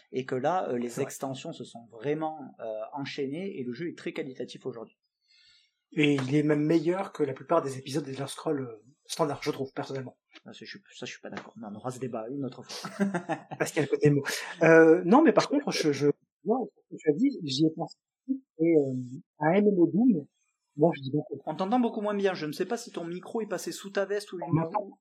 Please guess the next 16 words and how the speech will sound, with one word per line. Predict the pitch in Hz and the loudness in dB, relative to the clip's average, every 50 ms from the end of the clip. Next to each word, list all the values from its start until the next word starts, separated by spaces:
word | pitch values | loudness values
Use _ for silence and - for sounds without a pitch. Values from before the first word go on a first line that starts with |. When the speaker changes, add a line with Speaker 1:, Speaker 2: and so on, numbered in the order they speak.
| _ - | _ -8
Speaker 1:
ou | 160 160 | -6 -4
une | 170 175 | -4 -4
histoire | 175 160 - - 180 165 | -6 -6 -6 -6 -6 -6
du, | 160 165 175 165 | -6 -10 -12 -12
du | 151 165 | -12 -12
genre. | 165 165 196 220 214 | -10 -8 -8 -8 -6
Là, | 202 | -8
je | 202 - | -8 -8
t'entends | 185 160 - 165 | -8 -8 -6 -8
étouffé. | 175 185 185 - 190 - - - 180 | -8 -8 -10 -14 -14 -10 -8 -6 -2
Speaker 2:
Est-ce | 175 151 147 | 0 0 0
Speaker 1:
C'est | - - | 0 0
Speaker 2:
que | - | 0
Speaker 1:
très | - 233 | 0 2
Speaker 2:
c'est | - 170 - - 175 | 2 0 -2 -2 0
mieux ? | 165 160 151 147 147 143 | 2 4 4 4 2 0